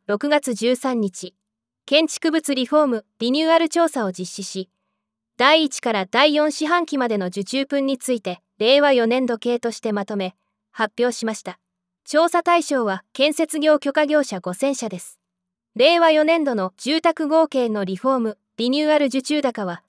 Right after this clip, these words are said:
三兆九千二百億円で、前年度比比四点六パーセント増加。管理組合発注の受注高も六千四百五億円で、同十点五パーセント増加しました。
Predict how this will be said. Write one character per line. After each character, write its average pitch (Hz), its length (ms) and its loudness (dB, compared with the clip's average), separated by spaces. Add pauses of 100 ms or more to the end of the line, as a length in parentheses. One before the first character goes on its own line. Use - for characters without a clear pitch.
三 285 280 0
兆 302 240 2
九 311 240 -2
千 254 240 0
二 208 100 -2
百 277 300 0
億 277 180 -2
円 220 180 0
で、 175 200 -8 (560)
前 269 140 6
年 311 260 2
度 294 100 2
比 262 100 -8
比 196 160 -6
四 285 220 0
点 247 220 -2
六 202 240 -4
パ 262 140 2
ー 294 40 0
セ 302 140 -2
ン 269 80 -4
ト 208 100 -6
増 185 220 -10
加。 - 180 -16 (460)
管 330 240 2
理 349 100 0
組 339 260 0
合 302 160 4
発 240 280 -6
注 262 120 0
の 226 120 0
受 214 180 -4
注 294 220 -2
高 233 220 -2
も 175 200 -4
六 190 180 -6
千 294 280 2
四 285 180 2
百 247 240 -4
五 233 140 2
億 247 200 -2
円 240 140 0
で、 196 240 -2
同 285 220 4
十 320 220 -2
点 254 200 -2
五 180 140 -6
パ 247 160 2
ー 294 60 4
セ 311 160 -2
ン 269 40 -4
ト 214 140 -4
増 208 180 -4
加 226 100 -8
し 208 140 -8
ま 202 80 -4
し - 80 -16
た。 - 160 -16